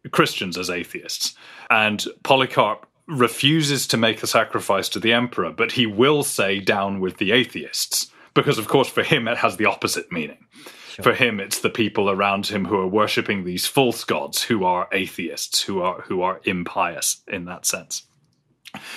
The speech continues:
Speaker 1: So you can see there that, that this word is, is acquiring that kind of, of polemical edge. But once Christianity becomes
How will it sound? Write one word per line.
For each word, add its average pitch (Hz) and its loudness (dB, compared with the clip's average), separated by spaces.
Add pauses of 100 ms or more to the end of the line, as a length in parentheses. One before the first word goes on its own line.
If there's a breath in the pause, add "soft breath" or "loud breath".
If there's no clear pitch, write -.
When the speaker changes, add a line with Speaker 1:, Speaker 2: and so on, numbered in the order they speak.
(180 loud breath)
Speaker 1:
So - 4
you 127 4
can 123 2
see 156 2
there 127 4 (400 loud breath)
that, 117 2 (480)
that 127 2
this 117 2
word 117 4
is, 107 0
is 113 2
acquiring 117 2
that 101 0
kind 110 2
of, 95 0 (160)
of 110 0
polemical 107 0 (160)
edge. - 0 (1200 loud breath)
But 156 4
once 208 4
Christianity 160 2
becomes 123 0